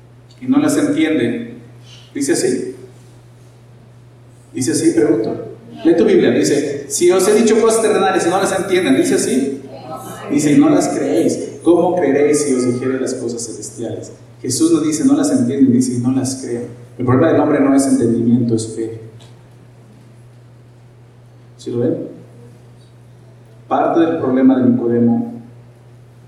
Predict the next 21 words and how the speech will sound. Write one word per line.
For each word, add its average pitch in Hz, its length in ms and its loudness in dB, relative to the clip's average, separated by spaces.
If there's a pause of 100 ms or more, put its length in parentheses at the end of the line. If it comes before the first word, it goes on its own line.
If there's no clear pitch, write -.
(1040)
y 117 60 -10
del 113 120 -4
hombre 131 220 2
del 123 100 0
día 120 100 0
de 117 100 0
hoy 104 200 -4 (960)
es 131 120 -8
que 131 160 -4
quieren 131 340 4
entender 123 500 0
primero 117 440 -2
para - 280 -8
poder 113 380 -8
creer. 101 400 -12 (1700)
Pero 110 160 -4
Dios 117 180 -2
solo - 260 -4
pide 107 220 -2
que - 100 -10
creas, - 560 -18